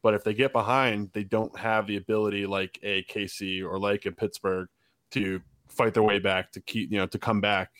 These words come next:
Once they go behi-, once they fall behind and they have to get one dimensional and start throwing the ball,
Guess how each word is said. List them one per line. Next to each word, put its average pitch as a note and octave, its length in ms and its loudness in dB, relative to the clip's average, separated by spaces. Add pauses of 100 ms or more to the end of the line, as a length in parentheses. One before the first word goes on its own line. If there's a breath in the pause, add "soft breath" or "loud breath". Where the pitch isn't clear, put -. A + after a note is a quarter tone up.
(180 soft breath)
Once A#2+ 200 4
they D#3+ 60 2
go C3 120 6
behi-, G#2 280 0
once A#2 140 2
they C#3 100 2
fall B2 180 4
behind G#2+ 400 4
and G2+ 100 -2
they G2 40 -4
have G2+ 180 -2
to G#2 80 -10
get G2+ 160 -2
one G#2 140 2
dimensional G2 480 -2
and A2+ 80 -2
start G2+ 220 -2
throwing G2+ 200 0
the F#2+ 60 -6
ball, G2 380 -2